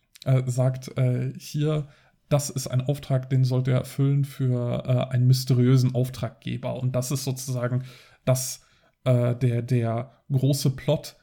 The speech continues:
neben dem Detektivplot. Also der Detektiv sucht Prosper und Bo, die Mitglieder dieser Bande sind. Und der andere Plot ist, sie sollen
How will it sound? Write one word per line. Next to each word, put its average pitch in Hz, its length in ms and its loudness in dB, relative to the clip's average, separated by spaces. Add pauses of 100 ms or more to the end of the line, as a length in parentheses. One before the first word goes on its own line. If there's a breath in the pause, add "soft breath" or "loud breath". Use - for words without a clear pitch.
(120 soft breath)
neben 147 540 4
dem 135 160 4
Detektivplot. 131 920 0
Also 120 160 -4
der 120 120 0
Detektiv 127 680 -2 (200)
sucht 139 420 -2
Prosper - 420 -6
und 131 200 -6
Bo, 208 220 0
die 123 200 -4 (160)
Mitglieder 131 440 0
dieser 123 240 -2
Bande 147 240 0
sind. 151 200 -4 (320 loud breath)
Und 131 80 0
der 127 80 2
andere 139 260 4
Plot 131 340 -4
ist, 127 160 -2
sie 131 80 0
sollen 123 440 -2